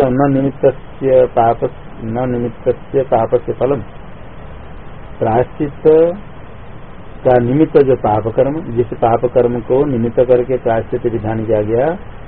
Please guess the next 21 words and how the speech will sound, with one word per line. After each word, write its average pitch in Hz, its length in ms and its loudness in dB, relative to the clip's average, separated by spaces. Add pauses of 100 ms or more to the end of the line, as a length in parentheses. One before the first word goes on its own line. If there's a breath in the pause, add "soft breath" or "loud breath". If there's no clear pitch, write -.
(140)
वो 120 80 4
प्रायश्चित 117 760 2 (440)
निमित्त 147 360 2
पाप 123 360 4
का 170 200 2
फल 117 160 0
नहीं 104 440 -2
है, 101 160 -2
पूर्व 127 440 0
पक्षी 104 200 -6
कहता 101 300 -6
है। 101 160 -6 (640)
किंतु 185 220 2
तद 120 360 4
अनुष्ठान 131 420 2
आयास 143 480 6
दुखम 151 420 -2
तस्य 147 300 0
पाप 131 260 4
से 139 140 -2
फलम। 147 280 0